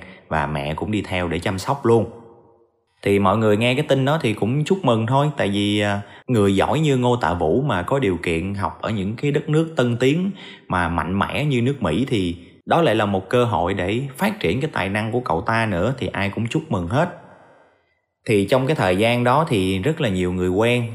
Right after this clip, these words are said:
của, à, cô Tạ Thiên Cầm nhận được cái tin nhắn là, ừm, Tạ Thiên Cầm muốn vay một số tiền để đưa con qua bên Mỹ để học, rồi hứa sẽ trả trong cái thời gian sớm nhất.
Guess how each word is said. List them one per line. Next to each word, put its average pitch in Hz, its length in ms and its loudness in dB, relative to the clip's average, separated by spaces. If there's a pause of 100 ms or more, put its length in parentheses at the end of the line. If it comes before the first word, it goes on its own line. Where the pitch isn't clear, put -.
của, 98 500 0
à, 110 160 -2
cô 107 160 0
Tạ - 260 -4
Thiên 107 200 -4
Cầm 80 280 -2 (160)
nhận 80 260 -4
được 85 160 -4
cái 127 120 -4
tin 107 180 -2
nhắn 123 320 -2
là, 78 340 -6 (680)
ừm, 80 280 -6
Tạ 73 180 -4
Thiên 101 160 -2
Cầm 76 240 -4
muốn 117 160 -2
vay 101 360 -2 (120)
một 120 100 -12
số 123 300 -4
tiền 78 220 -2 (100)
để 78 160 -4
đưa 101 180 -2
con 95 340 -2
qua 95 60 -2
bên 92 220 -4
Mỹ 110 380 -4
để 90 260 -6 (180)
học, 80 280 -4 (400)
rồi 76 280 -6
hứa 135 260 -2
sẽ 117 420 -6 (100)
trả - 280 -4
trong 104 180 -4
cái 113 120 -6
thời 80 140 -6
gian 92 220 -4
sớm 123 260 -4
nhất. 165 140 0